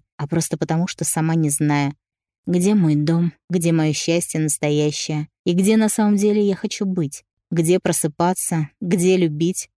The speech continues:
воспитывать ребенка и творить. Искать чужое место я не хочу. Мой отцовский дом, он уже давно не мой, да и от него остались одни только угли.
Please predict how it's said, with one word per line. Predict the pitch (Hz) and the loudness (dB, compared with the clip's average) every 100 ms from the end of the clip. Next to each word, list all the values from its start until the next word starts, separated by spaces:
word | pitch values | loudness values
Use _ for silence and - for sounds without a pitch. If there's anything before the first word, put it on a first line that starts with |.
| - | -6
воспитывать | 165 160 - 175 170 165 | -4 -2 -2 -2 -2 -2
ребенка | 170 151 165 190 165 | -2 0 -2 -2 -6
и | |
творить. | - 160 156 156 165 - _ _ _ _ _ _ - | -4 -2 0 0 -2 -6 _ _ _ _ _ _ -4
Искать | 180 - 180 | -2 0 0
чужое | - 165 147 165 190 | 0 0 2 2 2
место | 185 160 - 156 | 2 0 -2 -2
я | 143 143 | 0 0
не | 160 | 0
хочу. | - 180 - 165 147 - _ _ _ _ - | -2 -4 -4 -4 -4 -6 _ _ _ _ -4
Мой | 170 175 202 | 0 2 2
отцовский | 208 - 208 - - | 0 0 -2 -2 -2
дом, | 175 175 202 208 _ - | 0 0 0 -2 _ -4
он | 170 | 0
уже | 165 160 | 2 2
давно | 160 160 165 | 0 2 2
не | 160 160 | 2 2
мой, | 160 160 190 - _ _ | 2 0 -2 -6 _ _
да | - 170 | -2 2
и | 196 | 2
от | 190 | 2
него | 214 202 | 2 2
остались | 208 - 214 202 - | 0 0 0 2 0
одни | 175 196 | 0 0
только | 190 196 - | 0 -2 0
угли. | 202 175 151 147 | -2 0 0 0